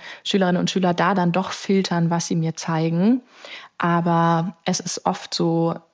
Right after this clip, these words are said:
dass ich mitbekomme, dass es eben von rechten politischen Accounts kommt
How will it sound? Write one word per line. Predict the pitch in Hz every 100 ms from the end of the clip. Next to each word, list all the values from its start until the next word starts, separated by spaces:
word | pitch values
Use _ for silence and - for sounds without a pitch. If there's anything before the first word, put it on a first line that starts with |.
| _
dass | - 170
ich | 180 -
mitbekomme, | 180 175 - 170 160
dass | 165 165
es | 185
eben | - 170 160
von | - 160 - _ _ _ _
rechten | - 190 - - 190 190 185
politischen | - 175 185 202 - 190
Accounts | - 170 175 175 -
kommt | - 202 226 240